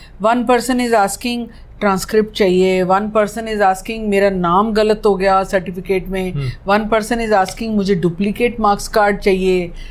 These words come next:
Speaker 1: you know, some known people, ये, this also is work, like, somebody wants to
Speaker 2: हम्म।
Speaker 1: get some work done। उधर से कोई, uh, ऑफिशियल फ़ोन आ रहे हैं,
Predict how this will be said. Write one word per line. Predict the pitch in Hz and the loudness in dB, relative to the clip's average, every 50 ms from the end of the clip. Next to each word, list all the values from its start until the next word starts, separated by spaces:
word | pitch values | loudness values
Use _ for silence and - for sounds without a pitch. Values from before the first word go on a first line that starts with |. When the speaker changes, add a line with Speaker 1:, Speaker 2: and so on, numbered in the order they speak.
| - - 208 | -10 -2 0
Speaker 1:
you | 240 294 | 2 2
know, | 403 415 - - - - - - - 254 - - - - | 2 0 -2 -8 -14 -16 -16 -18 -18 -18 -18 -12 -4 -2
some | 285 311 320 | -2 -2 -2
known | 302 269 262 269 277 285 277 262 | -2 -2 0 2 2 2 0 0
people, | 269 240 202 - - 262 427 453 349 - - | -2 -2 -2 0 0 0 0 0 -4 -6 -8
ये, | 233 220 208 208 214 220 | -10 -10 -6 -4 -2 -2
this | 208 185 196 233 220 - 254 | -2 0 0 -2 0 2 2
also | 226 208 208 202 - - 233 226 | 2 2 2 0 0 2 4 4
is | 226 220 208 190 185 | 4 2 0 0 2
work, | 190 196 202 196 196 202 | 4 4 4 2 0 -2
like, | 180 180 180 175 - - - - | -2 -2 -2 -4 -10 -12 -4 -2
somebody | 180 175 170 185 180 185 202 196 | -2 0 0 -2 -2 0 2 2
wants | 185 175 180 185 175 | 2 0 -2 -4 -6
to | - - - 190 185 175 170 - - - | -8 -6 -2 -2 -2 -2 -4 -10 -14 -10
Speaker 2:
हम्म। | 139 135 127 113 - | -8 -6 -6 -6 -2
Speaker 1:
get | 180 202 202 202 - | 0 0 0 0 0
some | - 214 202 202 | -2 -2 -2 2
work | 185 190 190 185 170 | 2 2 2 2 2
done। | 170 175 165 165 165 - - - - - - - - - | -2 -2 -2 -2 -8 -12 -18 -20 -20 -20 -20 -18 -8 -4
उधर | 262 226 294 311 | -2 0 2 0
से | 294 294 - 330 311 311 302 | 0 2 2 2 2 2 0
कोई, | 302 285 277 277 277 269 269 262 262 226 | 0 0 0 0 0 -2 -4 -4 -4 -4
uh, | - - 196 196 202 196 196 190 190 190 185 180 143 - - - - | 2 4 4 6 6 6 6 6 4 4 2 2 0 -2 -6 -8 -2
ऑफिशियल | - 202 208 - 247 208 - - 254 240 240 240 240 220 185 | -2 -2 -2 -2 -4 -4 0 0 0 2 2 -2 -4 -6 -8
फ़ोन | 185 - - 214 208 208 202 | -10 -2 0 2 2 2 2
आ | 185 170 165 | 2 2 2
रहे | 165 165 | 2 0
हैं, | 165 165 165 165 - | -2 -2 -4 -6 -8